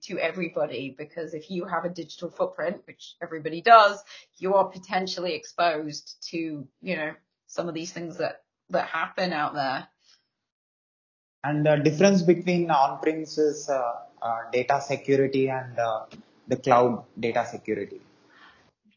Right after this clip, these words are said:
Speaker 1: Not as much as you'd think. So again, high level principles, pretty much the same. How you implement them sort of further down changes a bit because cloud and on-prem are not the same.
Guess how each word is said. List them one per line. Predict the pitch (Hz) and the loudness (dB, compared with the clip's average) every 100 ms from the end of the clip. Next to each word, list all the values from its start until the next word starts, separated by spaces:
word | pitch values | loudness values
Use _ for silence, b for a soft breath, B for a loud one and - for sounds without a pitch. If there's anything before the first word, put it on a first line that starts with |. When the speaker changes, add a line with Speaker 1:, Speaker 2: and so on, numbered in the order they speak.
| - - | -20 -4
Speaker 1:
Not | 349 440 | 2 4
as | 466 466 | 4 4
much | 381 - | 0 0
as | 349 | 0
you'd | 330 277 | 0 0
think. | - 240 170 - - - | 4 4 4 -6 -16 -20
So | - 349 277 269 240 | -4 4 6 6 4
again, | 269 269 190 - | 4 2 2 -10
high | - 240 277 | 4 6 8
level | 415 403 | 6 2
principles, | 370 277 269 - - 453 679 - - _ | 2 0 0 -14 -8 -6 -6 -12 -20 _
pretty | - - 285 | -10 -6 -4
much | 330 349 - - | -2 -4 -4 -6
the | 277 | -4
same. | - 320 151 147 - _ | 6 6 6 -2 -10 _
How | - - 277 | -6 6 8
you | 381 339 285 | 8 4 2
implement | 247 247 262 285 359 381 | 2 2 0 0 0 0
them | - 453 571 554 - _ _ | -4 -4 -4 -8 -12 _ _
sort | - 247 233 | -2 4 4
of | 233 | 4
further | 254 240 226 | 4 6 6
down | 208 202 254 440 | 4 4 2 0
changes | 220 220 240 220 | -2 0 -2 -4
a | 208 | 0
bit | 214 220 - 220 | 6 6 6 0
because | 226 - 202 196 | -4 0 0 0
cloud | - 202 202 202 | -4 2 4 4
and | 196 | 2
on-prem | 180 196 208 185 | -2 -2 -4 -4
are | 175 | -4
not | 170 180 180 | -2 -2 -4
the | |
same. | 220 - - 180 | -14 -6 -4 -4